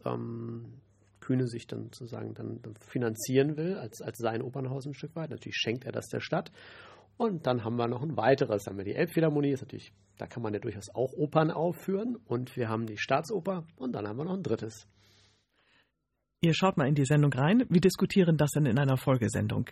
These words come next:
Speaker 2: Da ging es nämlich um die Besteuerung von der Fracht und wie niedrig die ist im Verhältnis zu dem, was auf dem L K W durchs Land fährt. Und, ähm, wie sehr der Import, äh, sozusagen begünstigt ist, damit er insgesamt der Volkswirtschaft zunutze ist.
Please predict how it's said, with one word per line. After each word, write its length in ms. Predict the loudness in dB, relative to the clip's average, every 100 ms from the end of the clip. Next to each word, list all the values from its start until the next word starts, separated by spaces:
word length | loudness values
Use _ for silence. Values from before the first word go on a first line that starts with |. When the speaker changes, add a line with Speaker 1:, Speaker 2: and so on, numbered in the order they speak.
| -2
Speaker 2:
Da 100 | 0
ging 180 | 6 8
es 140 | 8
nämlich 440 | 8 10 8 6 4
um 480 | 8 10 8 6 4
die 420 | 4 4 4 2 -2 0
Besteuerung 760 | 0 4 6 8 8 8 8
von 460 | 6 -6 2 6 6
der 140 | 4
Fracht 640 | 0 0 0 0 -8 -10 -12 -14
und 240 | 2 2 4
wie 80 | 4
niedrig 400 | 6 6 4 0
die 140 | -2 -2
ist 180 | 0
im 100 | -2
Verhältnis 460 | 0 4 4 4 0
zu 140 | 0
dem, 220 | 4 4 4
was 140 | 0
auf 100 | -2
dem 120 | -2 0
L 100 | 0
K 180 | 0
W 100 | -2
durchs 220 | -2 -4 -6
Land 180 | -10
fährt. 360 | -10 -14 -8 -10 -10 _ _
Und, 280 | 4 4 4 2 2
ähm, 480 | 0 2 2 0 0
wie 220 | 0 0
sehr 420 | 2 4 6 4
der 240 | 4 2
Import, 640 | 4 2 4 6 6 4 -4 _ _ _ _
äh, 160 | -2 0
sozusagen 1000 | 0 0 0 2 4 4 2 2 -2 -8
begünstigt 880 | -2 -2 4 6 6 4 -4 -6 -4
ist, 280 | 0 0 2
damit 240 | 2 2 2
er 100 | 0
insgesamt 460 | 0 2 0 2
der 80 | 0
Volkswirtschaft 880 | 0 0 0 -2 0 -2 -2 -6 -12
zunutze 640 | 0 6 8 8 4 -2 -2
ist. 380 | -4 -6 -10